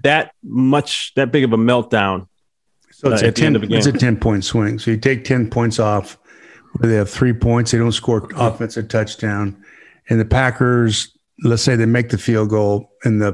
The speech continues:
Speaker 2: the
Speaker 1: Yeah.
Speaker 2: punt's okay, they probably win that thing by ten points, you know?
Speaker 1: Well,
Speaker 2: But I
Speaker 1: yeah.
Speaker 2: lost a Super Bowl like that, too.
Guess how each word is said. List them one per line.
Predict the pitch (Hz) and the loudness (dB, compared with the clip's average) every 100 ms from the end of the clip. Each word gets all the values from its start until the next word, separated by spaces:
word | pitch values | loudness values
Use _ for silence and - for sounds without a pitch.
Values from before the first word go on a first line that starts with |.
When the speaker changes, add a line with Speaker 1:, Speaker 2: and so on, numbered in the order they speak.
| - 165 | -6 -6
Speaker 2:
the | 123 | -2
Speaker 1:
Yeah. | 107 | 0
Speaker 2:
punt's | 104 107 | 0 -2
okay, | 113 110 113 | -6 -4 -2
they | 185 | -2
probably | 220 190 147 | -4 -4 -2
win | 120 117 | 0 2
that | 110 98 | 0 -2
thing | 113 104 | -2 -2
by | 95 | -2
ten | - 95 | -4 -8
points, | 92 95 92 104 - - | -6 -8 -8 -8 -14 -8
you | 104 | -6
know? | 95 110 _ - - _ _ _ _ | -4 -8 _ -20 -20 _ _ _ _
Speaker 1:
Well, | - 262 | 0 4
Speaker 2:
But | 277 | 4
I | - | 4
Speaker 1:
yeah. | 190 | 2
Speaker 2:
lost | 160 | 2
a | 139 | 0
Super | - 180 139 | 0 0 -2
Bowl | 117 104 | -2 0
like | 98 90 | 0 -4
that, | - 98 - | -6 -12 -6
too. | 131 104 85 | -6 -6 -8